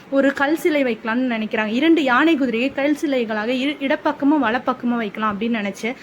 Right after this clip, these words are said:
உளுதூர்பேட்டையில எடைக்கல்ங்கிற ஊர்ல சொல்லி அவங்க ஒரு இரண்டு யானைகள் செய்யற இடம் வேணும் அப்படின்னு சொல்லி ஆர்டர் கொடுக்குறாங்க. அப்போது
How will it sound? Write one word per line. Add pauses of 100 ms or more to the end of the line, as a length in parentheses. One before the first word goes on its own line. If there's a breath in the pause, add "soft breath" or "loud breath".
(200 loud breath)
உளுதூர்பேட்டையில
எடைக்கல்ங்கிற
ஊர்ல
சொல்லி
அவங்க
ஒரு
இரண்டு
யானைகள்
செய்யற
இடம்
வேணும்
அப்படின்னு
சொல்லி
ஆர்டர்
கொடுக்குறாங்க. (160)
அப்போது